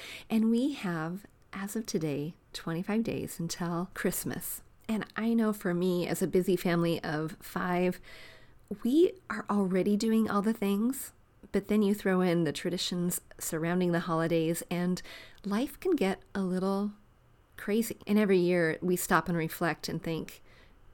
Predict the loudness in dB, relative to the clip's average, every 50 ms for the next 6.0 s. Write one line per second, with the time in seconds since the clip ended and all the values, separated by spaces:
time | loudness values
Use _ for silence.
0 | -6 -2 0 2 4 4 4 4 2 2 0 0 0 -2 -2 -4 -4 -4 -2 -2
1 | -2 -4 -6 -6 -4 -4 -4 -4 -2 -2 -2 -2 -2 -4 -6 -8 -8 -4 0 0
2 | -2 0 0 -2 -2 -2 -2 -4 -6 -6 -4 -2 -4 -2 0 -2 -2 -2 -6 -8
3 | -4 -4 -2 -2 -2 -2 0 2 2 2 2 0 0 -4 -4 -2 -2 -4 -6 -6
4 | -6 -4 -4 -2 -2 -2 -2 -2 -2 -2 -2 -4 -4 -6 -10 -14 -20 -10 -6 -4
5 | -4 -4 -2 -2 2 4 4 4 4 4 2 4 4 4 2 2 0 -2 -2